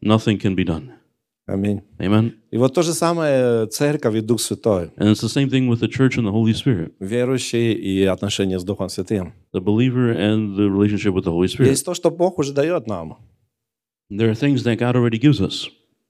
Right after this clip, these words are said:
Speaker 2: Его обетования, его обещания.
Speaker 1: His com-, his commandments, his, uh, promises,
Speaker 2: Его присутствие.
Speaker 1: his presence.
Speaker 2: Но насколько я готов его слушаться?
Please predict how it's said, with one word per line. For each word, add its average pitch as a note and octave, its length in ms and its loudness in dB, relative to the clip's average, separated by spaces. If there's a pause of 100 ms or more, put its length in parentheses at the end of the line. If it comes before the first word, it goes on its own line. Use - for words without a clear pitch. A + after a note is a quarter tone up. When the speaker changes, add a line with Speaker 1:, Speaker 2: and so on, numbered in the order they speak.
Speaker 2:
Его A2+ 440 0
обетования, A#2+ 800 0
его F#2+ 160 2
обещания. F#2+ 1040 -2
Speaker 1:
His G2 140 0
com-, B2 280 2
his A#2+ 400 0
commandments, A#2+ 540 0
his, G2 160 -4 (200)
uh, F#2+ 140 0
promises, B2 420 0
Speaker 2:
Его A#2+ 240 4
присутствие. A2+ 880 -2
Speaker 1:
his G#2 160 -12
presence. B2+ 540 -2
Speaker 2:
Но A#2+ 120 -2
насколько C3+ 440 0
я A#2+ 160 0
готов A#2+ 400 0
его G#2 180 0
слушаться? G2 680 -6